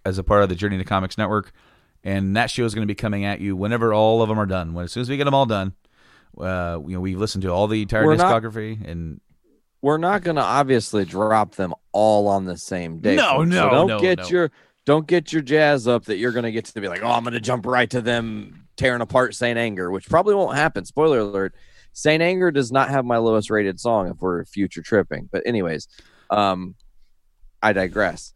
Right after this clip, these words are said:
Speaker 2: <laughs> I will
Speaker 1: Well, see,
Speaker 2: save
Speaker 1: Lulu
Speaker 2: that
Speaker 1: doesn't
Speaker 2: for the
Speaker 1: count. Lulu doesn't count. Um,
Speaker 2: And it's not gonna count either. It's, it's, it's a,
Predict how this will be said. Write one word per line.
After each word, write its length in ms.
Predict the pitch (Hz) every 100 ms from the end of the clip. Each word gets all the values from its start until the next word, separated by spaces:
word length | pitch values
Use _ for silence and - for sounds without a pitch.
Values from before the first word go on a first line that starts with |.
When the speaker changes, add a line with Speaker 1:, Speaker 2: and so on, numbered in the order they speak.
| - -
Speaker 2:
<laughs> 220 | _ -
I 520 | - 90 98 110 190
will 80 | 214
Speaker 1:
Well, 100 | 139
see, 140 | 190 175
Speaker 2:
save 100 | 180
Speaker 1:
Lulu 140 | 202
Speaker 2:
that 160 | 208 185
Speaker 1:
doesn't 240 | 180 147
Speaker 2:
for 40 |
the 60 | 127
Speaker 1:
count. 240 | 143 120
Lulu 240 | 117 165 185
doesn't 280 | 151 120 98
count. 440 | 117 101 92 -
Um, 480 | 110 104 95 95 82
Speaker 2:
And 120 | 117
it's 220 | 120 - 120
not 240 | 120 120
gonna 260 | 117 135 113
count 320 | 110 90 87
either. 240 | 110 90
It's, 180 | 87 -
it's, 260 | - 101 -
it's 200 | 104 -
a, 200 | 101